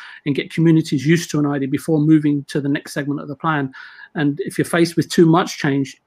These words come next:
you know, you see pushback, right? And you've seen that i-, in twenty thirteen with the Xbox One. So remodification of human behavior without us even realizing is, is what I think is,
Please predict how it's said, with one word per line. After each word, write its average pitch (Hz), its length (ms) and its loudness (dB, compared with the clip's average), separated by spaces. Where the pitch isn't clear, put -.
you 170 80 -2
know, 147 80 0
you 151 140 -4
see 165 200 -4
pushback, - 460 -2
right? 147 140 -8
And 156 80 -8
you've 156 120 -6
seen 185 260 2
that 160 260 -6
i-, 160 60 -10
in 156 180 -4
twenty 160 260 -2
thirteen 151 520 -2
with 143 80 -6
the 147 80 -4
Xbox - 340 -10
One. 170 240 -2
So 165 140 0
remodification 180 760 4
of 147 80 -2
human 165 340 0
behavior 151 640 0
without 180 260 0
us 175 120 -4
even 160 220 2
realizing 156 760 0
is, 156 300 -8
is 160 460 0
what 185 260 -2
I 175 160 0
think 156 300 0
is, 143 160 -4